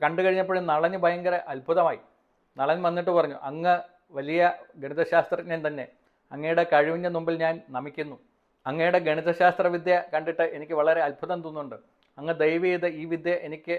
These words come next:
പഠിപ്പിച്ചു തരണം" എന്ന് പറഞ്ഞു. അപ്പോൾ ഇത് കേട്ട് കഴിഞ്ഞപ്പോൾ ഋതുപർണൻ വളരെ അഭിമാനത്തോടു കൂടി പറഞ്ഞു, "എനിക്ക് ഗണിതവിദ്യ മാത്രമല്ല,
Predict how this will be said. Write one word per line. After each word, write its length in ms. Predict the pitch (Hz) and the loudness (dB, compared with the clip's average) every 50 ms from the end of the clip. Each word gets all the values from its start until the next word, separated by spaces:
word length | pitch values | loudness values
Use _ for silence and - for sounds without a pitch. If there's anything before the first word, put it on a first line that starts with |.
| - - _ _ _ - | -6 -10 _ _ _ 0
പഠിപ്പിച്ചു 360 | 139 151 143 151 165 165 180 | 0 0 0 -2 -2 -2 4
തരണം" 320 | 165 165 151 156 160 160 160 | 6 6 6 6 4 2 -2
എന്ന് 100 | 160 151 | -2 -2
പറഞ്ഞു. 240 | 131 117 110 - - | -2 -4 -6 -10 -12
അപ്പോൾ 100 | _ - | _ -6
ഇത് 100 | 143 147 | -4 -4
കേട്ട് 240 | 165 165 165 165 170 180 | 2 2 2 4 4 2
കഴിഞ്ഞപ്പോൾ 380 | 180 180 180 180 170 180 175 180 175 170 170 - - _ - 139 | 2 2 0 -2 -2 2 4 4 4 4 2 -4 -14 _ -10 -6
ഋതുപർണൻ 340 | 127 151 156 170 165 180 180 | -4 0 0 2 2 2 2
വളരെ 240 | 170 165 170 170 165 | 4 4 6 6 6
അഭിമാനത്തോടു 560 | 147 - 156 156 170 180 175 170 180 180 180 | 6 4 2 2 0 0 0 0 -2 -2 -2
കൂടി 200 | 175 175 170 170 | -2 -2 -2 -4
പറഞ്ഞു, 280 | 165 147 143 131 117 - _ _ 143 | -4 -4 -6 -6 -6 -10 _ _ -10
"എനിക്ക് 260 | 143 156 156 165 180 | -10 -8 -2 -2 -2
ഗണിതവിദ്യ 560 | 170 156 156 151 156 170 180 180 180 175 190 | 0 0 0 0 2 0 0 0 0 0 0
മാത്രമല്ല, 540 | 185 175 165 165 165 175 175 170 165 151 | 2 2 2 2 4 4 4 4 4 2